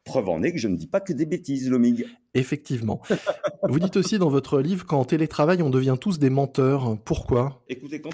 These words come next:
Speaker 1: quand, quand vous demandez à quelqu'un s'il va bien, mais il va super bien, c'est, il a jamais été aussi bien, il, il a jamais le moral en berne. S'il est productif, il est super productif, il est à cent cinquante pour cent, même pas cent cinquante pour cent, il est à deux cent cinquante pour cent.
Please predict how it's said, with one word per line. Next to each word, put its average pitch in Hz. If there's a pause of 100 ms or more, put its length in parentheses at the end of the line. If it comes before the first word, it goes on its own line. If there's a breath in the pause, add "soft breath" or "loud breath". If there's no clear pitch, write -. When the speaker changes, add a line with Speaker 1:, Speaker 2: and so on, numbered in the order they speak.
(140)
Speaker 1:
quand, 147
quand 147
vous 135
demandez 147
à 127
quelqu'un 123
s'il 90
va 101
bien, 160
mais 104
il 76
va 90
super 120
bien, 113
c'est, -
il 82
a 90
jamais 110
été 123
aussi 107
bien, 113
il, 78
il 78
a 78
jamais 92
le 87
moral 85
en 113
berne. 120 (200 loud breath)
S'il 143
est -
productif, -
il -
est 80
super -
productif, 135
il 87
est 90
à 90
cent -
cinquante 110
pour -
cent, 147
même 90
pas 92
cent 87
cinquante 98
pour 135
cent, 139
il 107
est 85
à -
deux 120
cent 127
cinquante 113
pour 127
cent. 120